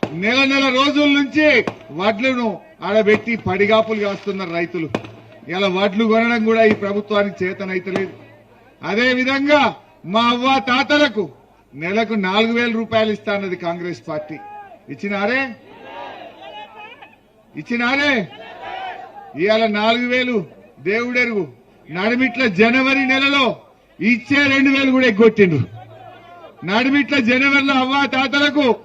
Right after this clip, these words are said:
ఒక రెండు వేలు ఎగరగొట్టిండ్రా లేదా? వెనకటికేదో సామెత ఉండే,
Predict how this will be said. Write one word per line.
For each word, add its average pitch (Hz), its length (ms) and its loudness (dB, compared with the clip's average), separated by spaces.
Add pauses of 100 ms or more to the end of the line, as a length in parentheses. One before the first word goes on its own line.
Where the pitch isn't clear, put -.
(180)
ఒక 214 200 2
రెండు 240 260 2
వేలు 247 200 2
ఎగరగొట్టిండ్రా 240 560 0
లేదా? 262 440 -2 (1080)
వెనకటికేదో 226 720 -4
సామెత 220 400 -4
ఉండే, 196 340 -6